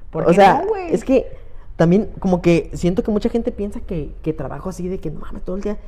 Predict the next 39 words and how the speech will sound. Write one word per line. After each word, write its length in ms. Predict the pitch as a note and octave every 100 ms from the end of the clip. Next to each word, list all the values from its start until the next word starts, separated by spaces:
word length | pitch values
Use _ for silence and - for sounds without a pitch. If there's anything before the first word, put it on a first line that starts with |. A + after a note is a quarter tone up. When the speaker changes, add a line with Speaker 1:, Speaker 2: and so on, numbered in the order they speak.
| - -
Speaker 2:
ese 120 | -
güey 120 | F#3+
todo 120 | G#3 G3+
el 60 |
día 60 | G#3
está 120 | -
trabajando". 320 | G#3 F#3 F3+
Speaker 1:
Ah, 40 | F3
no, 20 |
Speaker 2:
¿Qué? 60 | F3
Speaker 1:
a 40 |
mí 80 | E3
me 140 | F#3+
queda 140 | G3 F3+
claro 160 | D3+
que 80 | C3+
no. 180 | C3 D3 - - - -
Speaker 2:
No, 100 | - F#4+ F#4+
güey, 240 | F#4+ E4 C#4
o 100 | G3
Speaker 1:
Porque 160 | D#3+
Speaker 2:
sea, 80 | E3+
Speaker 1:
yo 100 | D#3
te 100 | D#3+
vi 100 | D#3+
allá 140 | D3+ D3+
en 40 |
la 140 | D3+ C#3+
tienda 280 | D3 D3+ F#3+
y 200 | D3+ C3 - - - -
Speaker 2:
está 220 | - -
relajado, 560 | - C4+ B3+ - A#3+ C4
güey. 140 | A#3 G#3+
Speaker 1:
Estabas 180 | - B2+
Speaker 2:
Ahí 60 |
estás, 200 | E3 F3 G3+
Speaker 1:
cotorreando. 300 | D#4 A#3+ F3+
Speaker 2:
güey. 140 | F3 - - - - -
Estás 460 | - C#3+ - -